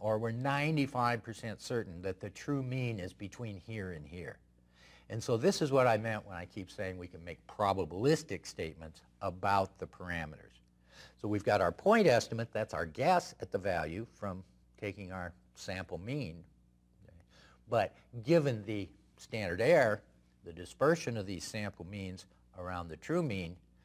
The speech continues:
we can use that to say, "Well, ninety-five percent of the time, given what we've seen here,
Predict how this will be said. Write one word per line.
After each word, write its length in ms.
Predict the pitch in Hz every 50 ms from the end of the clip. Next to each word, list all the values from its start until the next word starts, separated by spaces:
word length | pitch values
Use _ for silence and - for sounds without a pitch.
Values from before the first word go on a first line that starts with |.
| _ _ _ -
we 100 | 98 95
can 180 | - - 85 92
use 240 | 104 98 90 80 90
that 400 | 120 127 139 131 113 - - -
to 80 | 98 92
say, 180 | - - 90
"Well, 380 | 95 113 139 143 123 98 98 - - _ _ _ _ - -
ninety-five 600 | 113 120 123 113 101 - 123 123 127 131 123 -
percent 340 | 123 117 - - 123 117 110
of 60 | 104
the 60 | 101
time, 440 | 92 - 113 123 131 127 107 87 95
given 280 | 92 101 101 101 107 90
what 180 | 98 104 87 98
we've 180 | 101 92 80
seen 300 | - - 135 139 131 117 98
here, 300 | 87 85 78 76 78